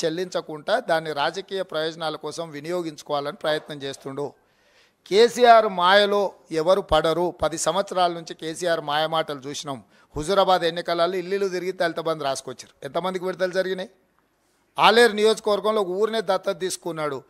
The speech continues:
దళిత బంధుకు ఊరు ఊరంతా సక్కగా ఉన్నిళ్ళని కూలగొట్టినా, అవి ఎక్కడ పోయినావో మా వెంకటరెడ్డి గారు చెప్పారు. ఆ? వాసాలపల్లి.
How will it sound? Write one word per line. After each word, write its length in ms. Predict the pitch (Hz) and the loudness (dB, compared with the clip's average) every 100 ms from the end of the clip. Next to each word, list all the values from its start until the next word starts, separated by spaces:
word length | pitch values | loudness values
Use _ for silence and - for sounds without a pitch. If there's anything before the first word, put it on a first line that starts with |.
| _ _ - | _ _ 0
దళిత 200 | 214 170 | 0 2
బంధుకు 300 | 185 185 165 | 0 0 -4
ఊరు 180 | 170 180 | -4 -2
ఊరంతా 360 | 175 180 180 | -2 -2 -2
సక్కగా 400 | 170 156 160 151 | -6 -4 -4 -6
ఉన్నిళ్ళని 560 | 147 175 214 214 214 202 | -8 -6 -6 4 4 4
కూలగొట్టినా, 540 | 185 190 185 185 190 | 0 0 0 -4 -4
అవి 80 | 180 | -4
ఎక్కడ 180 | 156 165 | -2 -4
పోయినావో 380 | 165 170 165 151 - - | -4 -2 -2 -4 -8 -20
మా 180 | 123 156 | -8 -6
వెంకటరెడ్డి 460 | 156 156 160 165 156 | -4 -6 -4 -4 -4
గారు 160 | 143 | -4
చెప్పారు. 600 | 123 127 - _ _ - | -6 -12 -16 _ _ -14
ఆ? 60 | 185 - _ _ - - | -14 -14 _ _ -20 2
వాసాలపల్లి. 640 | 160 185 196 175 160 131 | 6 6 6 4 0 -6